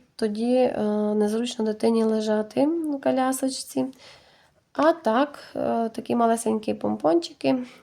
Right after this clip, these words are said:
вони не дуже заважають, тому що їх можна сюди-туди посунути, і дитинка може лягнути як прямо, так і на бочок, якщо трошки помпончик, бачите, ось такий висячий, посунути в різні боки. Дуже гарна така,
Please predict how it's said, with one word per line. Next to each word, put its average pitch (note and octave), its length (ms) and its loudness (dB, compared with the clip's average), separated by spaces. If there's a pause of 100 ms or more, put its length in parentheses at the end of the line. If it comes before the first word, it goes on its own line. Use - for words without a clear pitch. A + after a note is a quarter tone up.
вони A#3+ 260 2
не C4 120 4
дуже A3+ 260 0
заважають, G#3 600 0
тому G#3+ 200 -2
що G#3+ 180 -8
їх - 120 -8
можна A3 260 -2
сюди-туди B3 480 -4
посунути, D#4 640 0 (440)
і D#4 100 -2
дитинка B3 640 2
може A3 300 0
лягнути G#3+ 380 0
як G#3+ 140 -4
прямо, D#4 300 2
так C4 380 -2
і A#3+ 300 2
на A3+ 160 0
бочок, A3+ 640 -2 (140)
якщо G#3+ 340 -6
трошки B3 420 -4
помпончик, A3 760 -6
бачите, G#3+ 480 -8
ось G#3 80 -8
такий G#3 320 -10
висячий, C#4 540 -6 (440)
посунути A3+ 560 0
в G#3 40 -4
різні G#3+ 340 -2
боки. G3+ 380 -12 (680)
Дуже A#3+ 400 -2
гарна G#3 440 -2
така, G#3 480 -6